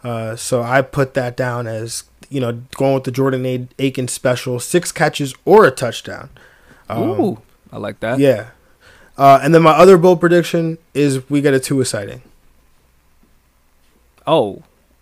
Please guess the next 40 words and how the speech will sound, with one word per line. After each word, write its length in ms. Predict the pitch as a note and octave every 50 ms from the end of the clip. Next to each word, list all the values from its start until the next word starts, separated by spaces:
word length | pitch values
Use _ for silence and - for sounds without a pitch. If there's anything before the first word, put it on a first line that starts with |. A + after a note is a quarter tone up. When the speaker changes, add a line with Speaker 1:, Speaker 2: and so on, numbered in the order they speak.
| _ _ _ _ _ _ _
Speaker 2:
oh, 400 | - C3 E3 D#3+ A#2+ F#2+ - - - _ _ _ _ _ _ _ _
that's 280 | - A2 C#3+ F3 F3 -
bolder. 680 | A#2+ A#2+ - B2+ C3 B2+ A#2 A2 A#2+ C#3+ D#3 B2+ G2
That's 240 | G2 B2 D#3+ E3 -
the, 420 | C#3+ E3+ E3+ E3 E3 D3 D3 E3+ F3 - - - -
<laughs> 840 | - - - C4 D4+ F#4+ F4+ - - A#4+ - - - - - - - -
I 80 | A#2+ B2
like 300 | A#2+ C#3 E3 C#3+ B2+ -
that. 280 | B2+ C#3+ C#3 G2 C#2+
That, 200 | - B2+ C3 C3
that's 260 | B2 B2+ D3 - -
nice. 280 | - D3 D3+ C3+ A2+ -
That 120 | B2+ C3 C#3
means, 240 | C#3+ B2+ A#2 A2 A2+
uh, 280 | A2+ A2 G#2 G2 G#2+ A2+
we, 120 | B2+ - _ _ _ _ -
Thursday 260 | - B2 B2 A#2 B2
Night 180 | A#2 A#2 A2 A2
Football, 640 | - B2+ A#2 - - B2 A#2+ A#2+ A#2+ A#2 A#2 A#2 A#2 A#2+
you 100 | B2+ B2+
know, 280 | A#2 A2 A2 A2+ G#2+ G#2
uh, 160 | G2+ G#2 A2
is 200 | A#2 A#2+ A#2+ -
setting 300 | - C3+ B2+ C3+ C3 C3+
up 160 | C#3+ D3 C#3+
for 100 | - A#2+
something 380 | - - B2+ B2 A#2+ - C#3 C3+
special. 540 | C3 - - D3 C#3+ - - A#2+ A#2 A#2+ B2
Okay, 440 | - A#2+ D#3 E3 - D3 D#3 F#3+ C4+ _ _ _ _ _ _ _ -
I 60 | A2
like 200 | A#2 B2 A#2+ -
that 160 | A#2 A#2 -
a 40 | C#3
Speaker 1:
Yeah, 60 | C#3 B2+ A#2+
Speaker 2:
lot. 20 | A#2+ A#2+
Speaker 1:
yeah, 220 | A#2 B2+ B2+ A#2+ A2+
that, 260 | A#2 B2 B2+ A#2+ B2 -
yeah. 220 | B2 C3 B2+ B2
We 140 | A#2+ B2+ C3
get 120 | C#3+ C#3+